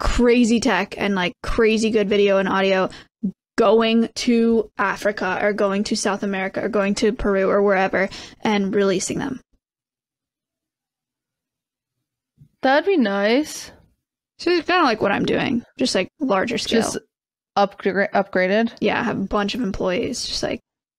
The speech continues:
Speaker 1: kick-ass employees. Just
Speaker 2: I've, um, I've always wanted to do, like, this, which is funny 'cause someone put this as their idea, but I've, I think I've said this idea to you before. I've said it on stream before.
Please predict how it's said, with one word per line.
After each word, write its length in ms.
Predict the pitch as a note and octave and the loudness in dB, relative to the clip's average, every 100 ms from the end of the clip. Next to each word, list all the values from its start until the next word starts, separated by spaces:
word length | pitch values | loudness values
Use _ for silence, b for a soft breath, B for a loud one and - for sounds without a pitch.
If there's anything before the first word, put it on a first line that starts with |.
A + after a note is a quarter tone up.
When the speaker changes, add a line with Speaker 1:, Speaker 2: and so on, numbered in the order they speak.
| - | -10
Speaker 1:
kick-ass 280 | - G3+ - _ - | -4 -4 -4 _ -12
employees. 540 | - A3+ - A#3 A3+ A#3 | -8 -6 -6 -4 -6 -8
Just 240 | - - _ _ _ _ _ _ _ _ G#3+ | -12 -14 _ _ _ _ _ _ _ _ 0
Speaker 2:
I've, 360 | A#3+ B3+ B3 | 2 4 4
um, 580 | B3+ A#3 G3+ F#3 F3+ - - | 4 4 2 0 -4 -6 0
I've 140 | A3 | 2
always 260 | A3 A3+ A#3+ | 4 4 4
wanted 220 | A3+ G#3+ | 2 2
to 60 | G#3 | 0
do, 160 | G#3 G#3+ | 2 4
like, 320 | G3 F3+ - - - F#3+ - | 2 0 -6 -14 -10 -8 0
this, 360 | G#3+ G3 F#3+ | 0 0 -2
which 160 | G#3+ A3+ | 0 0
is 120 | A3 | 0
funny 220 | A#3+ G#3+ | 2 0
'cause 140 | F#3+ G#3+ | 0 0
someone 220 | G#3 G3 | 0 2
put 160 | A3+ G3+ | 0 0
this 160 | G3 | 0
as 120 | F#3+ | 0
their 160 | F3+ F3+ | 2 2
idea, 320 | F3+ E3+ E3 | 2 2 0
but 120 | F#3 D#3+ | 2 0
I've, 240 | D#3 - _ _ - | 0 -8 _ _ -4
I 80 | F#3+ | -2
think 180 | F#3 F3 | -2 -2
I've 200 | - F3+ | -2 -2
said 220 | - - - | -2 -4 -4
this 180 | - | -6
idea 240 | - - - | -6 -6 -6
to 80 | - | -6
you 140 | - | -6
before. 360 | - - - - B - | -8 -8 -8 -8 B -6
I've 120 | F3+ | -2
said 120 | G3+ | 0
it 60 | D3 | -2
on 100 | - | -4
stream 220 | - E3+ | -4 -4
before. 320 | D#3+ - - | -4 -2 -4